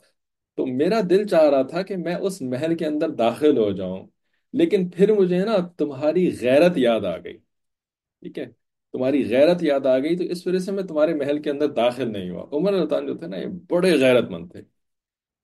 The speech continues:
किसी को कोई वाकया पता है जिससे कि उमर रज़ी अल्लाह अन्हु की गैरत का बड़ा जबरदस्त तरीके से पता चलता है? एक मिनट, ऑनलाइन में की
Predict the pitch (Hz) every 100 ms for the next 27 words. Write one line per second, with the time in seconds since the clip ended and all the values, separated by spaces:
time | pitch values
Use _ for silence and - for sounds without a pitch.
0 | _ 139 160 196 - 185 180 175 156 156
1 | 113 113 117 160 170 160 175 220 143 143
2 | 139 135 123 127 123 127 127 131 131 85
3 | 101 123 147 147 131 117 120 110 101 90
4 | 85 135 - 120 104 - 104 95 90 87
5 | 82 82 - _ _ _ _ _ - 98
6 | 92 87 87 - _ _ _ 107 104 104
7 | 110 113 113 110 110 120 - _ _ _
8 | _ _ _ _ _ _ _ _ _ _
9 | _ 156 151 156 160